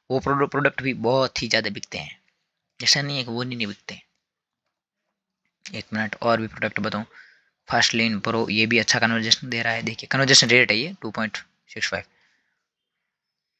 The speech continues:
और भी बताऊँ मैं आपको, ये देखिए, लेन ब्लेस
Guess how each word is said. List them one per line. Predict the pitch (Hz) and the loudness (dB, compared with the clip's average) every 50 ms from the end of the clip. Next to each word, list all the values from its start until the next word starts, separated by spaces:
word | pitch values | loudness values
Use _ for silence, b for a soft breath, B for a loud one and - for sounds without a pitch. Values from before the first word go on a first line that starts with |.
| _ _ _ _ _ _ _ _ _ _ _ _ _ _ _ _ - | _ _ _ _ _ _ _ _ _ _ _ _ _ _ _ _ -8
और | 113 117 113 110 | -4 -4 -2 -2
भी | 110 117 | -4 -6
बताऊँ | 117 117 - 135 131 | -6 -8 -8 -8 -6
मैं | 135 143 | -6 -6
आपको, | 151 147 143 - - 170 160 - - - _ _ _ - | -6 -6 -8 -8 -8 -8 -8 -8 -12 -18 _ _ _ -6
ये | 107 | -4
देखिए, | 92 92 95 - - - - - _ _ _ _ _ _ _ _ _ _ _ _ _ _ _ _ _ _ _ _ _ _ - | -2 -2 -4 -4 -6 -10 -12 -14 _ _ _ _ _ _ _ _ _ _ _ _ _ _ _ _ _ _ _ _ _ _ -2
लेन | 113 113 113 107 95 98 | -2 0 0 0 0 0
ब्लेस | 110 110 113 107 - - - | 0 0 4 6 6 6 6